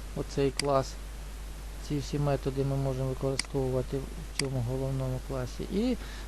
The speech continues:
теж заімпортити треба цей, не забути. <clears throat> Так, ну це все зробити. Тепер, е, я створив об'єкт С Б крапка. М, так. Що в нас добавилось? Дивимося.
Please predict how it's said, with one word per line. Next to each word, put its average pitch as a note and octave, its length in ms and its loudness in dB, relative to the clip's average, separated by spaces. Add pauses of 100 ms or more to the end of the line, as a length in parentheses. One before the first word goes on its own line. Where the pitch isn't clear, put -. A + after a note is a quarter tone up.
(200)
теж F#3+ 220 4
заімпортити D#3 1080 2
треба C3+ 800 4 (280)
цей, B2+ 220 2 (360)
не D#3 120 2
забути. C3+ 520 0 (160)
<clears throat> A3+ 200 10 (920)
Так, C#3+ 260 2
ну E3 60 0 (100)
це E3+ 80 2
все D#3+ 200 0
зробити. G3 440 2
Тепер, D#3 240 2 (880)
е, C3+ 300 4
я D#3 120 6
створив E3 420 4
об'єкт G3+ 420 6 (300)
С C#3+ 120 4
Б E3+ 240 4
крапка. D3+ 600 4 (1200)
М, D3 640 4 (800)
так. C3+ 260 6 (840)
Що G3 160 6
в G3 60 6
нас F3+ 180 6
добавилось? D3 540 8
Дивимося. C3+ 560 4